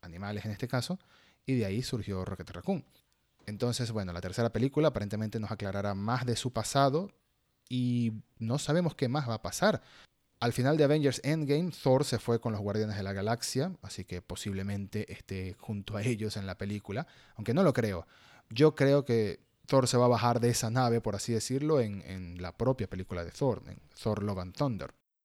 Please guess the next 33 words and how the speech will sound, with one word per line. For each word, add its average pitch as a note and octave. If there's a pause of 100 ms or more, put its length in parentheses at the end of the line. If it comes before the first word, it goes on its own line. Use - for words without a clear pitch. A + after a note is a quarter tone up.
(140)
donde G#2+
los F#2+
Guardianes A2+
ya G#2+
confirmaron, A2
o G2
mejor F#2
dicho, F2+
Dave G2
Bautista, G2
si -
no F#2
me F#2+
equivoco, G2
fue G2+
el, F2+
el E2+
actor G2
que -
hace G2
de, F2+
de F2
Drax, G#2+ (400)
fue A#2
quien G#2+
confirmó G2+
que C3+
iban G2+
a F#2+
estar A2
en A#2+
la F#2
película. -